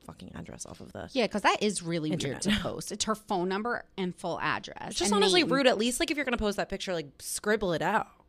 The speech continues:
Speaker 2: Yeah, I would have been like, "Hey, so-and-so, first name."
Speaker 1: Yeah, also
Speaker 2: Your stuff, whatever. You don't have
Speaker 1: Yeah.
Speaker 2: to post her personal information.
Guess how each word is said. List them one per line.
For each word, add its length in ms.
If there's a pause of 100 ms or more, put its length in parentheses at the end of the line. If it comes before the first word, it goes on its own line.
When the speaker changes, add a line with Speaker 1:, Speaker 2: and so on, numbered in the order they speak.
(500)
Speaker 2:
Yeah, 220
I 80
would 160
have 80
been 100
like, 140
"Hey, 240
so-and-so, 600
first 400
name." 520 (340)
Speaker 1:
Yeah, 240
also 220
Speaker 2:
Your 100
stuff, 340 (420)
whatever. 600
You 180
don't 100
have 140
Speaker 1:
Yeah. 60
Speaker 2:
to 60
post 420
her 120
personal 480
information. 680